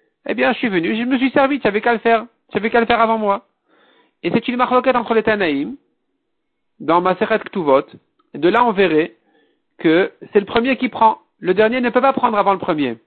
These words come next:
Comme ici, tu vois que si il a d'abord encore né, le Baal Chov, le créancier qui vient en-,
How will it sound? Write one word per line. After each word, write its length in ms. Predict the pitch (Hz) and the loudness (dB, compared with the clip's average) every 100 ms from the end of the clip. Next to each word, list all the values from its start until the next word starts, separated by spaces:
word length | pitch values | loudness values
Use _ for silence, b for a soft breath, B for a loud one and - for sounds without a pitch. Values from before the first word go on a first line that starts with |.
| _ _ _ _ - | _ _ _ _ -4
Comme 160 | 170 202 | -2 -2
ici, 380 | 208 269 320 - _ _ _ | -4 -6 -6 -10 _ _ _
tu 100 | - | -6
vois 220 | 180 226 | 0 2
que 440 | 226 220 196 175 - _ _ - _ - | 2 2 2 0 -4 _ _ -20 _ -12
si 300 | 226 226 190 | -8 -8 -6
il 80 | |
a 80 | 185 | -4
d'abord 340 | 180 190 214 202 | -4 0 2 4
encore 360 | 196 196 170 | 2 2 0
né, 280 | 143 127 196 - _ b b b _ | 0 -4 -6 -12 _ b b b _
le 140 | 156 190 | -2 2
Baal 240 | 226 220 220 | 2 0 -2
Chov, 260 | 240 233 | -4 -4
le 80 | 202 | -6
créancier 360 | 202 220 220 220 | -10 -8 -8 -6
qui 100 | 214 | -4
vient 160 | 196 | 2
en-, 120 | 196 | 2